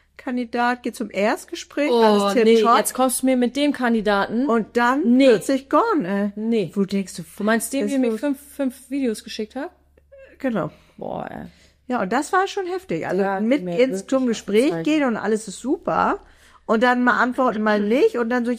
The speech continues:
Speaker 1: ja, wir machen weiter.“ Und dann immer, und das denke ich mir, das muss nicht sein. Dann einfach mal Nein sagen und fertig.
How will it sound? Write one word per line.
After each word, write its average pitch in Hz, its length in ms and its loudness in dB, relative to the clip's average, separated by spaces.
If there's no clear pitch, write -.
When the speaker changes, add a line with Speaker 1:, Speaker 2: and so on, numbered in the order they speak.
Speaker 1:
ja, 427 300 4
wir 403 80 2
machen 302 280 -2
weiter.“ 247 540 2
Und 214 180 -6
dann 233 160 -2
immer, 339 300 -2
und 175 140 -12
das 247 280 -6
denke 269 180 -4
ich - 140 -14
mir, 214 40 -6
das 220 220 -6
muss 214 200 -4
nicht 202 180 -6
sein. 151 320 -8
Dann 220 200 -4
einfach 226 240 -4
mal 220 220 -4
Nein 247 460 0
sagen 247 420 -2
und 214 220 -8
fertig. - 520 -8